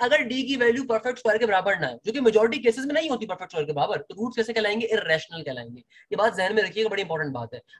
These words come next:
आगे चल के भी क्वेश्चन करवाऊंगा, समझ में आएगी बात। अब आते हैं जरा एमसीक्यूज़ के ऊपर। आप सोच रहे होंगे सर आज की class के अंदर आपका तरीकेकार तो ये, इतने सारे questions आप करवाते हैं, जब से theory, theory, theory इतनी ज्यादा चल रही है, तो मेरा बेटा इसमें मैं, मैं, मैं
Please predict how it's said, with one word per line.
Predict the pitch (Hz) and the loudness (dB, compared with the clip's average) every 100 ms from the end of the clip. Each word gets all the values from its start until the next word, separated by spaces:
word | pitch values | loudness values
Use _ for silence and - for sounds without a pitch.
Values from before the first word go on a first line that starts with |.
| 165 | -2
आगे | 180 214 | 2 2
चल | 190 | 0
के | 202 | -4
भी | 214 | -4
क्वेश्चन | 190 214 | -10 -12
करवाऊंगा, | 208 175 170 202 | -8 -4 -2 -4
समझ | 208 156 | -4 -4
में | 156 | -4
आएगी | 127 120 | -4 -8
बात। | 117 117 _ _ _ | -14 -14 _ _ _
अब | 285 269 | 2 6
आते | 233 226 | 4 4
हैं | 247 254 | 0 2
जरा | 220 233 - | 4 4 2
एमसीक्यूज़ | 190 170 196 - 214 - - | -4 -4 -16 -6 -4 -4 -6
के | 135 | -8
ऊपर। | 123 - 117 - - - | -8 -12 -12 -12 -20 -2
आप | 214 240 - | 0 0 2
सोच | 240 247 240 | 0 2 8
रहे | 226 | 8
होंगे | 208 196 196 196 | 8 2 -2 -2
सर | 220 226 | 0 2
आज | 180 196 - | 4 2 2
की | 233 | -6
class | 226 202 214 226 | 0 2 2 0
के | - | -2
अंदर | 208 214 233 | -2 2 2
आपका | 190 - 233 | 2 0 -4
तरीकेकार | 185 165 185 226 214 190 220 | -4 -8 0 0 4 2 2
तो | 214 | 0
ये, | 196 214 | -2 0
इतने | 220 220 233 | 0 0 0
सारे | 214 208 | 0 -2
questions | 214 185 - 202 | -6 -12 -8 -4
आप | 196 | -2
करवाते | 175 147 147 196 | -2 -2 -4 -2
हैं, | 170 135 _ - _ | -2 -2 _ -20 _
जब | 220 226 | -2 -2
से | 262 | -6
theory, | 233 220 226 240 | -4 0 2 0
theory, | 240 233 233 | -2 -2 -2
theory | 233 214 233 | -4 -4 -2
इतनी | 226 233 | -2 0
ज्यादा | 214 202 220 | 2 2 0
चल | 208 | -2
रही | 175 165 | -10 -10
है, | 170 | -6
तो | 165 _ _ 208 | -6 _ _ 0
मेरा | 220 | 2
बेटा | 208 220 | 2 2
इसमें | 220 220 226 | 2 2 0
मैं, | 220 | 0
मैं, | 190 190 | -4 -10
मैं | 165 | -2